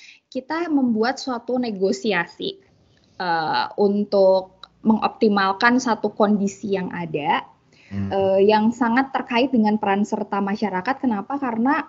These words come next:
Speaker 1: eh, masyarakat harus mau memberikan tanahnya. Jadi ada sat-, kan kita biasa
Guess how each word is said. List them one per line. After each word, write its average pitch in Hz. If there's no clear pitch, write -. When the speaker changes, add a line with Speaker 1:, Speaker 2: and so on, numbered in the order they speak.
Speaker 1:
eh, 214
masyarakat 233
harus 269
mau 247
memberikan 226
tanahnya. 190
Jadi 214
ada 208
sat-, 214
kan 285
kita 269
biasa 220